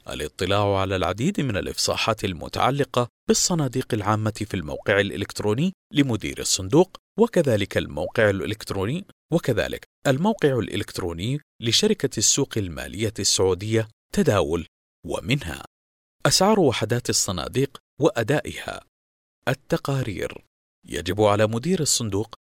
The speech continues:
تزويد مالكي الوحدات بتقارير دورية سنوية أو أولية، وتستخدم تقارير الصندوق لتوفير المعلومات ذات العلاقة بشكل دوري عن صندوق الاستثمار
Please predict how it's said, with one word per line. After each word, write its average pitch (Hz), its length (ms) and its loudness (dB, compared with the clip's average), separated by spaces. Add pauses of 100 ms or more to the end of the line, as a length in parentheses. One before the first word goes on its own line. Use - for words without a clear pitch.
(100)
تزويد 170 420 4
مالكي 123 480 0
الوحدات 101 600 0 (240)
بتقارير 127 800 2
دورية 104 500 0 (220)
سنوية 143 600 2 (440)
أو 185 80 8
أولية، 120 640 2 (420)
وتستخدم 156 720 2
تقارير 101 560 0
الصندوق 95 560 -4 (220)
لتوفير 127 520 2
المعلومات 110 680 0
ذات 95 440 0
العلاقة 87 640 0
بشكل 104 640 -4
دوري 104 400 0 (200)
عن 208 120 2
صندوق 147 500 0
الاستثمار 135 720 0